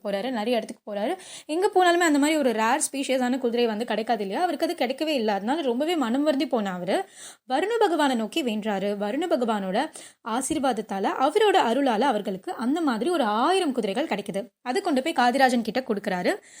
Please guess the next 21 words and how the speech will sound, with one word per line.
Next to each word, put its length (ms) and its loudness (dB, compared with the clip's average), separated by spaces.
So 180 -6
காதிராஜன் 520 4
அவர்கள் 220 6
என்ன 140 4
நினைக்கிறாங்கன்னா, 560 0
இவ்ளோ 380 0
வந்து 300 0
முயற்சி 460 -2
பண்ணி 440 0
நமக்காக 440 -2
கஷ்டப்பட்டு 420 -2
இதை 120 -2
வந்து 200 -4
அவர் 120 -4
கொண்டு 280 -2
வந்திருக்காரு, 340 -4
இதுக்கப்புறமும் 540 -4
நம்ம 120 0
வந்து 280 0
தன்னோட 200 0
மகளை 360 2